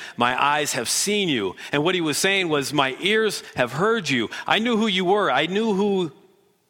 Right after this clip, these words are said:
I knew what your identity was. That wasn't a mystery. I knew that part of it. But now, now that we've had this conversation,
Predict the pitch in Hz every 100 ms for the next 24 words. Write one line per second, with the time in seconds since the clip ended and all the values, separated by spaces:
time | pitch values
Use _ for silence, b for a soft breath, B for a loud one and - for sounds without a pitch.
0 | - 170 196 135 170 180 185 156 143 160
1 | 147 120 101 85 - - - _ _ _
2 | _ _ _ _ _ _ _ _ 151 190
3 | 170 151 170 170 139 104 73 - _ -
4 | 147 175 170 156 - 131 117 95 90 B
5 | B - 135 131 151 190 180 143 110 B
6 | B 156 175 170 151 165 160 156 135 -
7 | 135 123 - 160 143 - 101 90